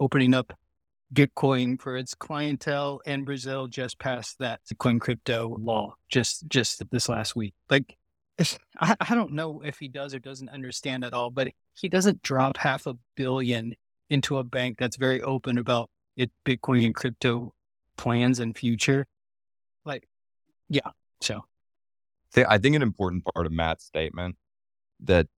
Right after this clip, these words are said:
Speaker 2: uh, maybe is often overlooked is that in order to stay humble, you have to get humble.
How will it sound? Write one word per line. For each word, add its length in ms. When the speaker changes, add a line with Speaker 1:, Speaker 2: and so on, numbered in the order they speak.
Speaker 2:
uh, 100
maybe 220
is 100
often 520
overlooked 760
is 200
that 200
in 120
order 240
to 100
stay 380
humble, 520
you 120
have 160
to 120
get 420
humble. 480